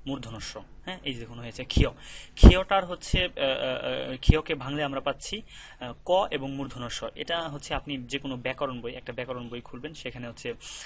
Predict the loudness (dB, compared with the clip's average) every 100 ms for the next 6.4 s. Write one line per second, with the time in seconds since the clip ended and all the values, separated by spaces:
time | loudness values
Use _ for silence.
0 | -12 -12 -8 -8 -8 -10 -10 -10 -12 -12
1 | -12 -8 -4 -4 -6 -10 -8 -6 -4 -6
2 | -4 -6 -6 -12 -20 -10 -6 -4 -6 -10
3 | -8 -8 -10 -12 -8 -6 -6 -8 -8 -8
4 | -10 -10 -12 -10 -12 -10 -10 -10 -12 -12
5 | -10 -8 -8 -10 -10 -12 -10 -8 -8 -8
6 | -12 -10 -10